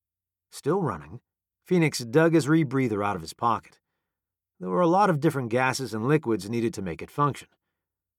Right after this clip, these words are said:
and some of them were flammable. Phoenix clutched the rebreather in his mouth and pulled an engraving tool from his belt. Using the tool like a pick,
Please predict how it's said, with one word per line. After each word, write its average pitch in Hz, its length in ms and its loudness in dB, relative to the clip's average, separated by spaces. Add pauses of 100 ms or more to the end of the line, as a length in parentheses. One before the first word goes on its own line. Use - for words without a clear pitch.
(240)
and 101 140 -16
some 170 220 2
of 98 120 0
them 92 280 -12
were 82 160 -20
flammable. 95 680 -10 (1120)
Phoenix 92 400 -10
clutched - 340 -2
the 160 80 0
rebreather 147 520 4
in 143 60 0
his 139 140 0
mouth 107 340 -6 (340)
and 165 140 -12
pulled 202 280 -6
an 180 80 2
engraving 147 560 4
tool 104 240 -6
from 101 140 -12
his 90 140 -12
belt. - 420 -4 (760)
Using 190 280 0
the 185 80 0
tool 123 320 -6
like 98 180 -6
a - 60 -18
pick, - 500 -16